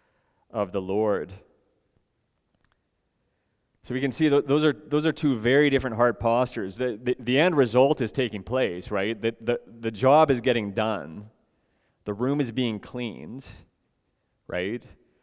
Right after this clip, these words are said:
But it's two very different heart postures at that point. So in other words, God isn't merely concerned that we use our gifts,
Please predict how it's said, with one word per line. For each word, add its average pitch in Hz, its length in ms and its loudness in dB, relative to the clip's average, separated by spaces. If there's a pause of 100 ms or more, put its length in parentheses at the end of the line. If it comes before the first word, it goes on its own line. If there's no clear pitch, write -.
(340)
But - 80 -6
it's 101 160 -6
two 135 260 -4
very 117 400 0
different 113 340 -2
heart 110 460 0
postures 107 920 -6 (720)
at 98 220 -4
that 98 240 -2
point. 90 400 -10 (960)
So 135 180 2
in 131 220 2
other 160 180 6
words, 139 200 2
God 151 220 6
isn't 175 220 0
merely 143 240 2
concerned 120 760 -4 (420)
that 117 540 0
we 120 100 -4
use 104 300 -4
our 98 140 -2
gifts, 87 800 -8